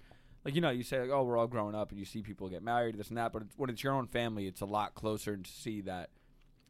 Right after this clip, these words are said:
like, that maturity and, like, the, everyone is also so full of it where, like,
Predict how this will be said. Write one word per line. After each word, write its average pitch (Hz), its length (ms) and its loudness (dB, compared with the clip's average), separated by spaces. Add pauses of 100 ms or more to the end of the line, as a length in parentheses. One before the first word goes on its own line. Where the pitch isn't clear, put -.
like, 95 160 -8
that 101 140 -2
maturity 107 640 2
and, 101 120 -2
like, 95 240 -6
the, 98 260 0 (580)
everyone 156 360 6
is 123 140 0
also 127 260 2
so 123 240 0
full 113 240 0
of 107 100 -2
it 101 180 -4
where, 107 220 0
like, 95 340 -6